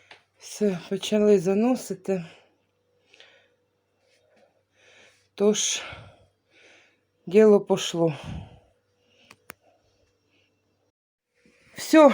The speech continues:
наше п'ятнишко вже розкидане, розділене, я вже почала фасувати.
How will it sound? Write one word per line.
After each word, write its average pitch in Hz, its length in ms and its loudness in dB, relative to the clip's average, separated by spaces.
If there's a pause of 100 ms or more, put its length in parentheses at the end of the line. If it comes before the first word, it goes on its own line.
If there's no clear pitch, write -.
наше 262 320 4
п'ятнишко 220 840 4
вже 208 280 6
розкидане, 285 840 4 (460)
розділене, 247 800 8
я 226 140 8
вже 208 200 4
почала 208 520 4
фасувати. 262 840 2